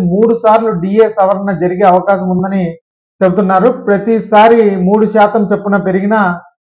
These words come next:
పద్దె-, పద్దెనిమిది నెలల కల్లా ఇది అరవై ఏడు శాతానికి అయితే చేరుతుందని అంచనా వేస్తున్నారు.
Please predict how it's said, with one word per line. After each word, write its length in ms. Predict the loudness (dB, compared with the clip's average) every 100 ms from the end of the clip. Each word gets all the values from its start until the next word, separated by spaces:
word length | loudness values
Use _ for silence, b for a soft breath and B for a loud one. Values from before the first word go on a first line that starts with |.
| 0
పద్దె-, 540 | 0 2 2 4 2 0 -2
పద్దెనిమిది 500 | 0 4 4 4 2
నెలల 240 | 2 4 2
కల్లా 320 | 4 6 6 6
ఇది 280 | 2 0 2
అరవై 300 | 2 2 4
ఏడు 160 | 2 2
శాతానికి 500 | 0 0 2 0 0 -2
అయితే 160 | -2
చేరుతుందని 540 | -4 -4 -6 -6 -6 -4
అంచనా 280 | -4 -2 -2
వేస్తున్నారు. 560 | -2 -4 -2 -2 0